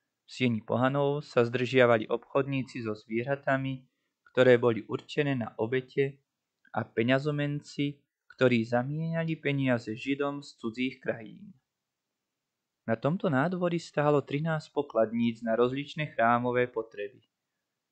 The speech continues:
Ženy do vnútorných svätýň nesmeli vstúpiť,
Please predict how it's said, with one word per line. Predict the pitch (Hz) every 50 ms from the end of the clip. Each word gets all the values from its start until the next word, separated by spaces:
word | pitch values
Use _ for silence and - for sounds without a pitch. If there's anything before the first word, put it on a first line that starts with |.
| _ _ _ _ _ _ _ _ _ _
Ženy | 117 113 131 185 190 151 165 180
do | 185 170 143
vnútorných | 127 117 123 131 135 - 160 156 156 147 131
svätýň | - - - 117 120 131 - - 147 143 135 123 117
nesmeli | 120 - - - 127 123 123 107
vstúpiť, | - - - - 107 113 117 120 117 - 135 135 143 139